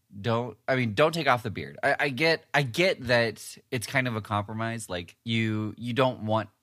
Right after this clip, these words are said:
it to just be Will Riker saying, "I'm Tom." And you don't want it to be such a drastic change, you know, where it's a, a fully shaved face, um, and just having to say, like,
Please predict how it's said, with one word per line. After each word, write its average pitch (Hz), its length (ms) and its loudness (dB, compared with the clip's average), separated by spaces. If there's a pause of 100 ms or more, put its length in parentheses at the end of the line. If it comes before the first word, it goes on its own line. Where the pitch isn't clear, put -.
it 110 160 -4
to 113 80 -4
just 101 460 -2
be 98 440 -4 (200)
Will 104 240 0
Riker 110 580 -4 (380)
saying, 101 480 0 (260)
"I'm 90 160 -4
Tom." 98 440 0 (300)
And 101 680 4
you 117 100 -4
don't 113 240 0
want 107 300 0
it 113 140 -4
to 107 100 -4
be 98 160 -6
such 95 240 -4
a 101 80 -4
drastic 98 760 -4 (300)
change, 123 800 -6 (240)
you 104 120 -4
know, 98 100 0
where 95 140 -2
it's 95 140 -8
a, 95 240 -2
a 101 80 0
fully 98 360 -4
shaved 95 480 -6 (140)
face, 107 540 -8 (140)
um, 80 680 -4 (440)
and 92 320 -2
just 92 140 -6
having 92 240 -2
to 95 120 -10
say, 90 200 -6
like, 85 180 -6